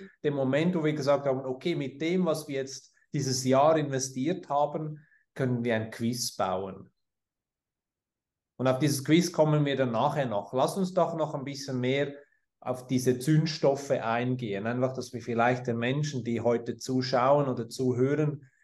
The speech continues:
so noch ein bisschen sehen, wie diese Zündstoffe heute genannt werden, weil ich weiß auch, du hast sie noch ein bisschen neu umbenannt. Also es ist nicht mehr ganz Jack Morin-like.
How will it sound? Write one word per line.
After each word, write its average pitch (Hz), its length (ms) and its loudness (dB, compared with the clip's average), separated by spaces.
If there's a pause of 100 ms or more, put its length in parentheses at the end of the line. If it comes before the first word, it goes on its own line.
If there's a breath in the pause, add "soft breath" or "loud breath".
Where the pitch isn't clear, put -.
(240 soft breath)
so 127 320 -2
noch 123 200 -2
ein 117 120 -4
bisschen 127 340 -4
sehen, 127 800 2 (160)
wie 120 120 0
diese 123 600 0 (100)
Zündstoffe 131 640 -2
heute 117 840 0 (420)
genannt 175 480 2
werden, 123 460 4
weil 165 320 -2
ich 139 180 -12
weiß 143 280 0
auch, - 280 -2
du 160 100 -4
hast 151 220 -2
sie 160 80 -6
noch 143 180 -6
ein 131 160 -8
bisschen 233 540 -4
neu 185 300 6
umbenannt. 170 920 -2 (100)
Also 123 200 -4
es 123 80 -8
ist 147 160 -4
nicht 185 240 0
mehr 190 120 0
ganz 156 480 -2 (260 soft breath)
Jack 151 280 -4
Morin-like. 180 1080 0